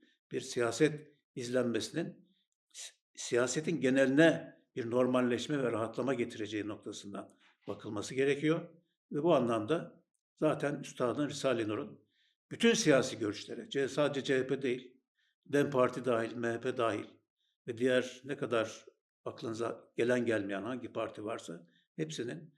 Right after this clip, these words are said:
Üstad Bediüzzaman'ın o siyasi mesajlarından alması gereken çok önemli mesajlar var. İstifade edecekleri mesajlar var. O mesajlara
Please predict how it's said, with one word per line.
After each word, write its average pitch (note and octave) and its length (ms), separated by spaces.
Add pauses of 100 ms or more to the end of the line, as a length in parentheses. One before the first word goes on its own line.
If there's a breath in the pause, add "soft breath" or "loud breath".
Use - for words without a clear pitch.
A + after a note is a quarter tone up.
(380)
Üstad - 320
Bediüzzaman'ın A#2 800 (280)
o - 80
siyasi A#2+ 480
mesajlarından G#2+ 960 (320)
alması A2+ 360
gereken B2 420
çok - 220
önemli A2+ 340
mesajlar A#2+ 540
var. E3 260 (440)
İstifade A#2+ 560
edecekleri A#2 480
mesajlar B2 520
var. D#3 280 (500)
O C#3 100
mesajlara B2+ 840